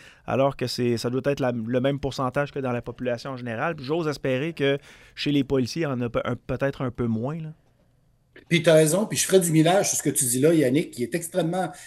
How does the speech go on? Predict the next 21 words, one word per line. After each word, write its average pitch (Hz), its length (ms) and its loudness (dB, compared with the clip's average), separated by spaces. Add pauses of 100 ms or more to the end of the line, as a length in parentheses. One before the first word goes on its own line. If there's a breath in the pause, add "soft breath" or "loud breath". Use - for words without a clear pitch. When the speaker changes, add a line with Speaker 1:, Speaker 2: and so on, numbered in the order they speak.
(100)
Speaker 2:
important. 123 520 -2 (680 loud breath)
Tu 226 200 4
sais, - 40 -10
M. 165 260 4
Daguerre, 185 440 8
là, 196 260 4 (380)
il 143 100 2
a 143 60 8
pris 208 160 0
une 180 100 4
cause, 190 400 6
là, 165 140 4
que 170 80 -4
je - 140 -6
pense 165 340 2
qui, 127 300 0
qui 139 120 0
était 127 400 4
juste 151 360 4
et 143 60 6
valable. 143 500 4